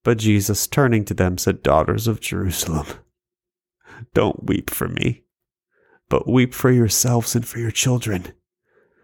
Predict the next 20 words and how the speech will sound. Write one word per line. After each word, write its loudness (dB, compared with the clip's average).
For 0
behold, 0
the 4
days 4
are 4
coming -2
in -2
which 0
they 4
will 0
say, 2
'Blessed 2
are 2
the -4
barren, -2
the 2
wombs 4
that -2
never 0
bore, -4